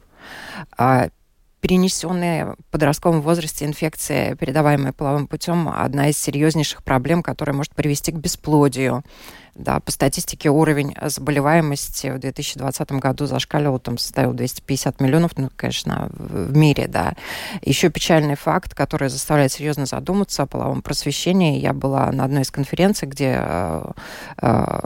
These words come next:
один доклад, э, был посвящен психическому состоянию молодых людей, зараженных вич, и, э, большой процент суицидов и от многих из, э, молодых ребят,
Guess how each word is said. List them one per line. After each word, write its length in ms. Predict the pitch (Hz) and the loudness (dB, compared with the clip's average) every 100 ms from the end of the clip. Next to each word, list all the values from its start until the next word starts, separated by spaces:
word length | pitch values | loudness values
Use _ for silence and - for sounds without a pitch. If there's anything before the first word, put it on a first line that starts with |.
| - | -2
один 240 | 131 139 | 0 2
доклад, 340 | 123 - 151 - | 0 2 0 2
э, 480 | - 135 123 113 - 113 - - | 0 0 0 0 -2 -4 -8 -14
был 200 | - 143 | -4 0
посвящен 520 | 139 147 - 147 160 143 | 0 0 0 2 2 0
психическому 560 | - - 147 - 131 | 0 -2 -2 -2 -2
состоянию 420 | 120 - 139 139 | -2 0 4 4
молодых 420 | 131 123 123 139 139 | 4 2 0 -2 -2
людей, 440 | 131 151 202 294 - - - | 0 4 4 2 -4 -20 -16
зараженных 640 | 139 135 127 131 175 180 | -4 -2 0 4 4 4
вич, 500 | 151 156 135 - - - | 2 2 2 0 -6 -4
и, 360 | 143 135 127 | 0 2 2
э, 460 | - - - 139 135 | 2 0 2 2 2
большой 340 | 135 143 - | 2 0 0
процент 520 | - 131 - 170 202 - | -2 -4 2 2 2 -2
суицидов 720 | - 139 127 - 175 190 - - - - - - _ _ | -6 -6 -4 -2 -2 -4 -10 -20 -20 -20 -20 -20 _ _
и 460 | 151 143 135 - - - | 2 4 4 2 -2 -4
от 420 | - 123 - - | -2 -2 -2 -2
многих 680 | 135 143 147 127 127 - - | 2 4 4 2 -4 -8 -10
из, 320 | - 131 131 - | -4 -2 -2 -4
э, 320 | - - - | -4 -4 -2
молодых 380 | 139 139 147 - | 2 2 2 0
ребят, 320 | 135 127 127 | 0 0 -2